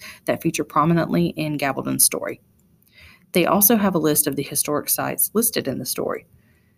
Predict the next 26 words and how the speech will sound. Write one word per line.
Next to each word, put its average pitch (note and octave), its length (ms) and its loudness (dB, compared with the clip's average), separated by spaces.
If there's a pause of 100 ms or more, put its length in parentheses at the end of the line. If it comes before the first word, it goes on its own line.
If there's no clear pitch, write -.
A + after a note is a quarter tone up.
(120)
Similarly, F3 760 4
North E3+ 160 -2
Carolina E3+ 420 0
has D#3+ 180 -2
also F3+ 320 0
seen D3 220 -2
this C#3 180 0
same C#3 220 -4
phenomenon, C3+ 540 -2
and C#3+ 180 -4
tourism D3+ 480 0
has D3 160 -2
increased D3 560 -2
due F3 120 2
to F#3 100 0
the F#3 100 -10
fact D3+ 260 0
that D3 160 -4
beginning D#3+ 320 4
with D3+ 160 4
Book G#3 180 -2
Four, D3+ 380 -2
The D3 80 -8
Drums D3+ 280 -2
of F3+ 120 0
Autumn, C#3 360 0